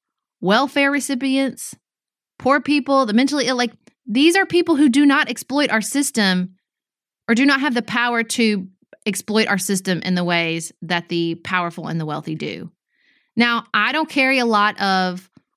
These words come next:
moral value for, for respect for authority. I just don't. It's not,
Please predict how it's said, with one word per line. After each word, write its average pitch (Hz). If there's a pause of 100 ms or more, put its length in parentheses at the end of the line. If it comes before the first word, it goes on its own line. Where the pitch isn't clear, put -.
(400)
moral 214
value 190
for, 185 (300)
for 202
respect 185
for 170
authority. 156
I 202
just 220
don't. 185 (220)
It's 180
not, 185